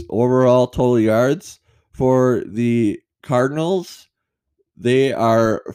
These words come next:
first in offense, and the Seahawks are second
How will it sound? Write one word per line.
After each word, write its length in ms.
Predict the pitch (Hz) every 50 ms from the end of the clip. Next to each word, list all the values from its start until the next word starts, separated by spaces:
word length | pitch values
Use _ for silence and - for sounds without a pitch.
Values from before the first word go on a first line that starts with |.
| - _ _
first 640 | - 143 147 165 175 - - - - - - - - - _ _ _ -
in 80 | 120
offense, 800 | 117 113 110 110 - - 110 107 110 123 - - - - - _ _ _ _ _ _ _ _ _ _ _ _
and 500 | 101 110 113 113 113 113 113 113 117 - -
the 300 | - 104 120 117 110 110
Seahawks 840 | - - - - 156 160 165 196 143 110 107 107 110 - - - - -
are 180 | - 98 101 110
second 720 | - - - - - 147 151 - - 107 85 85 -